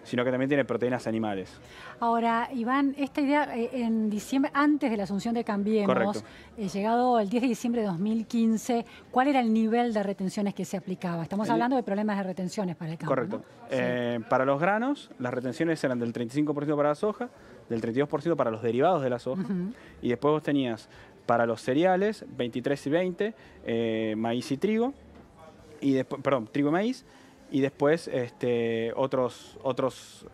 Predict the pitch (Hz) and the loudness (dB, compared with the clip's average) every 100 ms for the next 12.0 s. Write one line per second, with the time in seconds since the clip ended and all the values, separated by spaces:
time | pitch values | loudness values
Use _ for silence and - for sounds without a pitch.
0 | 98 117 - 113 113 127 139 127 127 135 | -6 -6 -2 -2 2 2 2 0 0 2
1 | 147 123 - 107 113 120 117 123 113 - | 2 0 -2 -4 0 0 0 -2 -2 -2
2 | 117 - 147 135 117 120 131 120 123 123 | -4 2 0 2 -2 -2 -2 -2 -4 -2
3 | 110 117 139 123 110 214 190 147 120 190 | 0 2 2 0 0 0 2 2 2 -2
4 | - - - - - - 117 - 113 127 | -4 -18 -20 -20 -10 -4 -4 0 0 0
5 | 113 123 127 151 127 120 123 143 131 120 | 2 2 4 2 2 0 0 0 0 2
6 | 123 - 202 - 135 - 117 - - - | 2 4 2 4 0 0 -4 -8 -20 -20
7 | - - - 135 - 160 151 147 151 131 | -20 -6 -2 -2 0 0 2 2 2 2
8 | 123 139 165 139 117 113 135 117 120 - | 2 2 2 2 0 -2 -4 -2 -4 0
9 | 165 180 - 240 226 233 226 - - 277 | 0 0 -4 0 2 2 0 -4 -4 0
10 | 302 330 226 226 277 233 202 170 180 202 | 2 0 -2 0 2 4 2 0 0 2
11 | - 247 226 165 131 - 156 165 175 | 4 4 2 4 4 4 2 0 -2